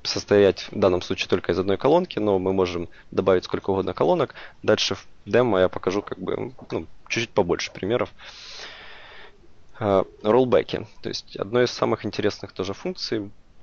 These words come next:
есть роллбеки. Э, то есть под каждый скрипт, э, есть два типа роллбеков. Это автоматические и мануальные. То есть есть, э, датабейс рефакторинги, которые автоматически из коробки поддерживают роллбеки.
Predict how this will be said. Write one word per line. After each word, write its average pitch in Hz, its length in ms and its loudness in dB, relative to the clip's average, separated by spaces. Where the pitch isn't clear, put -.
есть 110 300 0
роллбеки. 95 500 2
Э, 87 500 0
то 95 100 -12
есть - 240 -12
под 98 160 -2
каждый 113 320 2
скрипт, - 540 -6
э, - 800 -16
есть 117 300 2
два 104 120 6
типа - 260 -4
роллбеков. 120 480 0
Это 98 280 -2
автоматические - 840 -6
и - 180 -8
мануальные. 143 580 0
То - 100 -10
есть - 220 -14
есть, - 480 -6
э, 92 540 -4
датабейс 101 640 0
рефакторинги, 104 640 -2
которые 95 560 -2
автоматически - 680 -6
из 101 80 -6
коробки - 380 -2
поддерживают 101 540 -2
роллбеки. 143 500 0